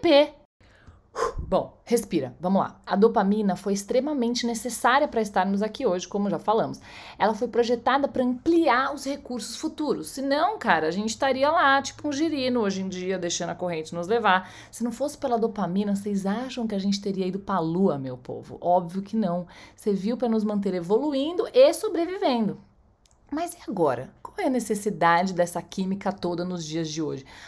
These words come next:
A gente não tem que mais se preocupar em caçar um mamute, nem se aquela plantinha mata ou não, nem aonde a gente vai dormir, não é mesmo? Pessoas em situações, né, normais, óbvio. Gente, até se a gente quiser procriar,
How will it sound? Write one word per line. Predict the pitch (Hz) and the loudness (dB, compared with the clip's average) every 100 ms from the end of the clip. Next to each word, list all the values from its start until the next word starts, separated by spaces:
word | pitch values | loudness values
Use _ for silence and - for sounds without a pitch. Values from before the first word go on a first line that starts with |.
| - | -10
A | - | -6
gente | 311 | -4
não | 339 | -4
tem | 330 | -4
que | 262 | -2
mais | 254 247 | -2 0
se | |
preocupar | 226 220 202 185 | 0 0 0 0
em | |
caçar | 190 180 - 175 | 0 -4 -2 2
um | |
mamute, | 185 233 269 226 208 - 208 196 - - | 2 4 4 4 2 -2 -2 -2 -6 -6
nem | 208 214 | -4 -2
se | 208 | -2
aquela | 196 202 185 175 170 - - - | -2 0 2 4 2 -2 -20 -4
plantinha | 208 190 - 190 180 175 | -2 0 -2 -4 -2 -2
mata | 175 170 165 | 2 2 2
ou | 214 | 0
não, | 220 214 202 202 202 | 2 4 4 4 4
nem | 196 214 220 | 4 2 4
aonde | 196 190 | 4 2
a | |
gente | 175 175 | -2 0
vai | 175 175 | 0 2
dormir, | 202 240 233 208 202 | 2 4 4 6 4
não | 175 | 4
é | 160 | 0
mesmo? | 165 202 160 147 156 151 156 - | 0 0 0 -4 -6 -6 -10 -14
Pessoas | - 165 165 156 | -10 -8 -4 -4
em | 156 | -6
situações, | 151 151 147 147 147 - | -10 -10 -10 -10 -10 -12
né, | - 156 | -10 -10
normais, | 151 147 143 139 143 | -8 -10 -8 -8 -8
óbvio. | 147 - - - - - - - | -12 -14 -20 -20 -20 -20 -20 -10
Gente, | - 269 285 - | -2 0 0 0
até | 185 202 262 | -2 -2 -4
se | 285 | -4
a | |
gente | 277 | -6
quiser | 277 254 240 240 | -2 2 2 2
procriar, | 226 220 220 240 262 190 151 160 | 4 4 4 0 6 8 8 6